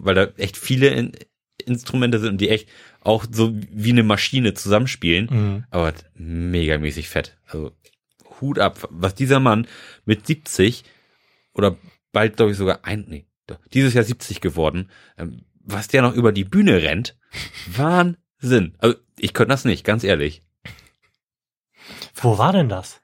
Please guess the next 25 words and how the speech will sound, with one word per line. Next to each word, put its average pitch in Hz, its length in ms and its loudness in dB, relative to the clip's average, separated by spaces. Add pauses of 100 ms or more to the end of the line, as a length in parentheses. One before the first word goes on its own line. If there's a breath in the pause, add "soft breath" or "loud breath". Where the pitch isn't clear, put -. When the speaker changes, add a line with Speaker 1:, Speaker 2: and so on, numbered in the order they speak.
(100)
Speaker 1:
In 131 100 2
Bremen, 143 280 4
in 87 80 0
der 101 120 4
Ö 110 60 0
V 120 140 -6
B 127 160 -4
Arena. 76 420 -6
Speaker 2:
Ah, 160 160 0
okay. 123 360 -2 (160 loud breath)
Auch 123 160 0
noch 135 120 2
in 139 100 -6
der 131 100 -2
Arena, 120 460 0
das 101 200 -6
ist 107 60 -10
ja 120 140 -2
nochmal 110 400 -2 (460)
doppelt 160 300 0
schwer, 117 240 0
vernünftigen 110 500 -4
Sound 98 300 -4
hinzubekommen. 98 680 -6 (240 loud breath)
Speaker 1:
Wir, 95 200 2